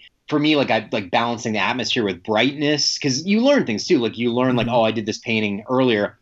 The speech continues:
Speaker 1: when it printed, it printed really dark." So then you know to, you know, adjust for that. So you'll use lighter colors and cleaner compositions.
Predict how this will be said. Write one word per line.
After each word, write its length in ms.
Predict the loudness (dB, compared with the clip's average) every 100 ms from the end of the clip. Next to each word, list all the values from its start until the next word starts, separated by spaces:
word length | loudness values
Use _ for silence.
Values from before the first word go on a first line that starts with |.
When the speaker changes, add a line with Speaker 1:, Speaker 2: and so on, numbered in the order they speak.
| -4
Speaker 1:
when 140 | -2
it 120 | -2
printed, 360 | -2 0 0 -2
it 60 |
printed 260 | -4 -4 -2
really 180 | -2 -2
dark." 380 | 0 0 0 -8
So 100 | -4
then 140 | 0 0
you 100 | 2
know 300 | 2 2 2
to, 260 | 2 0 -4 -20 _ _
you 100 | -2
know, 180 | 0 0
adjust 300 | 0 0 0
for 80 | -6
that. 220 | -8 -10 _
So 120 | -6 -2
you'll 140 | -2
use 240 | -2 -4
lighter 260 | -2 -2 -2
colors 680 | -2 0 2 2 2 0 -2
and 100 | -10 -12 -20 -8
cleaner 240 | -2 -2
compositions. 1040 | -2 -6 0 0 2 2 2 2 2 0